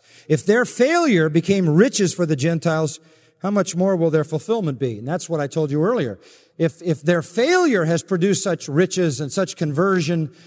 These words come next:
and the development of the church across the face of the earth, imagine what's gonna happen when they finally believe. And they finally believe, and a hundred and forty-four thousand of them literally are used to bring more people to Christ, so many they can't even be counted,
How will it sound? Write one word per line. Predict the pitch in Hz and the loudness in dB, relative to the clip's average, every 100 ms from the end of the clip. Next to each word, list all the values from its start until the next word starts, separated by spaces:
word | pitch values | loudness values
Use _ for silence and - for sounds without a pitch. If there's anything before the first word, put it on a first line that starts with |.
| - | -10
and | 156 | -4
the | 160 | -2
development | 151 185 196 165 160 | 0 0 -2 -2 -2
of | |
the | 147 | -2
church | - 202 170 | -2 -2 -2
across | 165 185 175 | -6 -4 -4
the | - | -6
face | 135 175 - | -4 -4 -2
of | 156 | -2
the | 151 | 0
earth, | 170 | -2
imagine | 143 151 202 170 170 | -2 -2 -2 -4 -4
what's | 156 - | -4 -4
gonna | 160 143 | -4 -2
happen | 160 139 | -4 -2
when | 143 | -2
they | 135 | -2
finally | 165 147 131 | -2 -4 -4
believe. | 123 160 156 101 - _ _ _ _ _ _ _ _ _ _ _ _ - | -2 0 0 -4 -18 _ _ _ _ _ _ _ _ _ _ _ _ -12
And | 135 | -8
they | |
finally | 135 185 170 | -4 -2 -2
believe, | 139 151 180 170 | -2 2 2 2
and | 135 120 - _ _ _ _ | -2 -8 -12 _ _ _ _
a | 113 | -6
hundred | 175 160 | -4 -4
and | 143 | -4
forty-four | 175 160 170 151 | -2 -2 -4 -4
thousand | 175 180 147 156 | -2 -2 -4 -4
of | 139 | -4
them | 147 143 | -4 0
literally | 175 180 151 143 | 0 0 0 0
are | |
used | 147 160 165 160 | 0 2 2 -2
to | 143 | -4
bring | 147 151 | -2 -2
more | 151 170 | -2 -2
people | 175 160 139 | -2 -2 -4
to | |
Christ, | 135 165 165 160 | -4 -4 -4 -4
so | 185 | -4
many | 170 156 | -2 -2
they | 143 | -2
can't | 156 160 | -2 -2
even | 143 131 | -2 -2
be | 131 | -2
counted, | 160 156 131 | 0 0 0